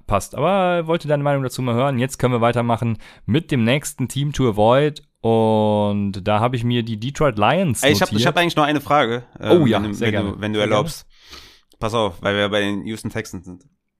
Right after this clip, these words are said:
Speaker 2: Wer wird mehr Rushing Attempts bekommen? Rex Burkhead oder Mark Ingram?
Speaker 1: Ach, du heilige Scheiße.
Speaker 2: Wer, wer wird die drei in diesem legendären Backfield?
Speaker 1: Boah, mehr
Speaker 2: Hinter
Speaker 1: Rushing
Speaker 2: David Johnson
Speaker 1: Attempts,
Speaker 2: und
Speaker 1: ja.
Speaker 2: Sam
Speaker 1: Also mehr Rushing
Speaker 2: Genau.
Speaker 1: Attempts wird Melv-, ach, Melvin Ing-, ähm,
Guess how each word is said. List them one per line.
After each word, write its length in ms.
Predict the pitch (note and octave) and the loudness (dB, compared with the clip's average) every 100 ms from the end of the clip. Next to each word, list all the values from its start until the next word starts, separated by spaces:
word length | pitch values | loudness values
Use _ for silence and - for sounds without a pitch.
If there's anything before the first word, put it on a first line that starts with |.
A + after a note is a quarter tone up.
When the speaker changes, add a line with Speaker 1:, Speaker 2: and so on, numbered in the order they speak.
| _ _ _ _ - - - | _ _ _ _ -16 -16 -10
Speaker 2:
Wer 260 | F#2+ C3+ | 0 2
wird 140 | D#3+ D3+ | 4 2
mehr 200 | C#3+ C#3+ | 0 2
Rushing 320 | B2 B2 A2+ | 0 0 -4
Attempts 240 | G#2+ G#2 - | -4 -8 -8
bekommen? 360 | G2 F2+ - _ _ _ _ _ | -10 -10 -12 _ _ _ _ _
Rex 340 | F2+ A2+ E3 - | -2 0 0 0
Burkhead 540 | C#3 D3+ D3 B2+ A#2+ | 0 2 2 -2 0
oder 180 | G#2 F#2+ | -2 -2
Mark 260 | G2 G2 | -2 -2
Ingram? 380 | G2 F2+ E2+ G#2 _ _ _ _ _ _ _ - | -6 -10 -10 -14 _ _ _ _ _ _ _ -12
Speaker 1:
Ach, 320 | G2 F#2 - - - - - _ | -8 -8 -10 -14 -18 -20 -20 _
du 100 | - | -16
heilige 340 | - - - - | -14 -14 -16 -18
Scheiße. 260 | - D#2+ F2 - - - - _ _ - - - - | -20 -18 -18 -16 -18 -20 -20 _ _ -20 -20 -20 0
Speaker 2:
Wer, 380 | C#3 F3+ D#3+ C3+ | 4 4 4 2
wer 240 | F3+ F#3 | 2 4
wird 220 | D#3+ F#3 | 2 4
die 140 | E3 B2+ | 4 2
drei 280 | B2 D3 C#3+ | 4 4 4
in 200 | B2 B2+ | 2 -2
diesem 300 | B2+ B2+ A#2 | -2 -2 0
legendären 560 | B2 C#3 B2 A#2+ A2+ G#2 | 0 0 0 -2 -2 -4
Backfield? 420 | G#2 - A2+ G#2 | -6 -8 -12 -8
Speaker 1:
Boah, 180 | G#2 G2+ | -8 0
mehr 160 | C3+ | 2
Speaker 2:
Hinter 140 | D#3 E3 | 4 4
Speaker 1:
Rushing 160 | C3+ B2+ | 4 2
Speaker 2:
David 100 | A2 | 2
Johnson 160 | A#2+ G2+ | 2 2
Speaker 1:
Attempts, 220 | A#2 A#2+ | 0 2
Speaker 2:
und 40 | |
Speaker 1:
ja. 80 | B2+ | 0
Speaker 2:
Sam 80 | A2+ | 2
Speaker 1:
Also 160 | A2+ A#2 | 0 2
mehr 160 | C3 | 4
Rushing 320 | C#3 D3 E3+ D#3+ | 4 4 2 0
Speaker 2:
Genau. 120 | F2+ | 2
Speaker 1:
Attempts 280 | C3 B2 A#2 | 0 -2 -2
wird 360 | A#2+ A#2+ - | -2 -2 -6
Melv-, 320 | G#2 A2+ G#2+ F#2+ | -4 -4 -4 -8
ach, 180 | G#2+ - | -8 -6
Melvin 280 | F#2 F2+ F#2 | -6 -6 -8
Ing-, 140 | F#2+ | -6
ähm, 340 | G2 G2 F#2+ | -4 -2 -2